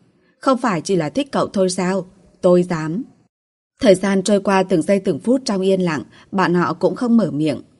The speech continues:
Mùa hè trong ký ức kia đã rất xa rồi, nhưng có một vài chi tiết vẫn còn rõ ràng trước mắt. Tiếng nước dội xuống đất,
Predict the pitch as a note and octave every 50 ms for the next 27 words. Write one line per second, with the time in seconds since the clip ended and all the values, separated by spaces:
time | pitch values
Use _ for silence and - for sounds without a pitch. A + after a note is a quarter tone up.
0 | _ _ _ _ _ _ _ _ _ _ _ - G#3+ G3+ G3 G3 F#3 F3 F3 F3
1 | - A3+ A3 A3 G#3+ - F3+ F3 A#3 C4 C4 - A3 G#3 G3 G3 E3+ F3+ C#3 D#3
2 | G3 C4+ C#4+ C#4 - B3+ G#3+ G#3 G3 F#3 G3 E3+ D#3+ D3+ D3 C#3+ - - _ _
3 | A#3 A#3+ B3 A#3 G#3+ F3+ F#3+ A#3+ G#3 - - E3 D#3+ D#3 - G#3 G#3+ G3+ G#3 A3+
4 | B3 C#4 C#4 - - F3 - A3+ A3+ G3+ E3+ D3+ C#3 - E3+ - - - G3+ F3
5 | D3 - A3 A3+ B3 - A#3+ A#3 B3+ C4 - - _ _ _ _ _ _ _ _
6 | _ _ _ _ _ _ _ _ - F#3 F3 F3+ G#3 B3+ C#4 - - F3+ - F3+
7 | - F3+ D#3+ E3 E3+ G3+ B3+